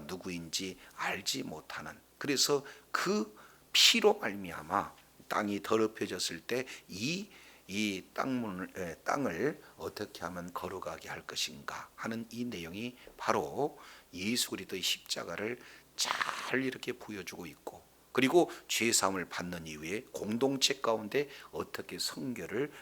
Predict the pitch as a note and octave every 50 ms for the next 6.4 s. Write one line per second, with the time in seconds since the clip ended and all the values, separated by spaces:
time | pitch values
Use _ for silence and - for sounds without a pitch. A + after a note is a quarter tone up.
0 | - - E2 E2+ F#2 A2 B2+ C3 C#3+ C#3+ A#2+ A#2 A2+ - - G2 - - E2+ E2+
1 | F#2+ F2+ E2+ E2+ E2 E2 E2+ D#2+ D#2 D2 - - G#2+ A2 A2 - - - - -
2 | - F#2 F#2+ F#2 - - G2 F2 E2 E2 E2 - - - - - - - - C3
3 | G#2+ F2 D#2+ - - E2+ E2 - - - - - - G2+ G#2+ A2 G#2+ - - G#2+
4 | A2 G#2 F#2+ F2+ - - - B2 A#2+ G#2+ G#2 A2 A#2 - - - - - - -
5 | - - E2+ A2 A2 C3+ C3+ B2 G2+ F#2+ - G#2+ G2 F#2+ F#2+ F2+ - - F#2 E2+
6 | D#2+ E2+ F2+ - - F#2+ F2+ F2